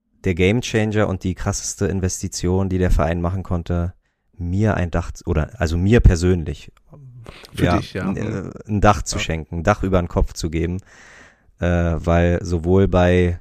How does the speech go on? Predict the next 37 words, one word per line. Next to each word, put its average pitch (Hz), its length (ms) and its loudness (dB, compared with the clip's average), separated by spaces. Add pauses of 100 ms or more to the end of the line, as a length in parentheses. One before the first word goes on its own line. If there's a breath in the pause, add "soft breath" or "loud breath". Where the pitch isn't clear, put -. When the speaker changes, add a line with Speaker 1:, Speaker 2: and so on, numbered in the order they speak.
(120)
Speaker 1:
Schiedwetter, 95 840 0 (760 soft breath)
womit 92 760 2
ich, 95 240 2
äh, 92 100 -4 (100)
super 104 260 4
leben 98 260 4
kann, 95 260 0
aber 87 220 0
gerade 90 340 2
bei 85 220 2
den 87 420 -2 (880)
ersten 92 440 -4
paar 85 200 6
Spielen 87 340 -4
in 87 100 -2
der 87 100 -2
Speaker 2:
<laughs> - 20 -8
Speaker 1:
Saison 85 320 -6
und 82 160 -10
den 85 120 -2
letzten 87 320 -4
paar 87 140 8
Spielen 85 300 -4
in 85 120 -6
der 87 140 0
Saison, 82 420 -4
die 82 100 -4
dann 85 180 -2
so 87 200 -2
im 82 140 -4
Mai 87 360 0 (600 soft breath)
oder 85 340 -4
im 85 240 -6
August - 640 -4
dann, 85 280 -4
äh, 82 320 -4
stattfinden, 80 840 -8